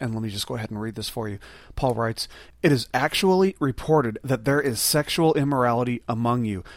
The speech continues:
and such sexual immorality as is not even named among the Gentiles, that a man has his father's wife." That is, that a man is, uh, having sexual relations with his father's wife. And continuing in verse two here,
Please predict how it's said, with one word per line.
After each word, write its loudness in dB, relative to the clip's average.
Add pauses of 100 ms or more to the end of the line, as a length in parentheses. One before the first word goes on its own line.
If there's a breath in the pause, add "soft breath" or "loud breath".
(120)
and 0
such 2
sexual 2
immorality 0
as 0
is -4
not 2
even -2
named 0 (260 loud breath)
among 2
the -2
Gentiles, -2 (280 loud breath)
that 4
a 4
man 2
has -2
his -6
father's -2
wife." -2 (280 loud breath)
That 0
is, -2
that -2
a -4
man 0
is, -2 (340 loud breath)
uh, 0
having -2
sexual 0
relations 0
with -2
his -6
father's 2
wife. -2 (460)
And 4
continuing 0
in -4
verse -6
two 0
here, -2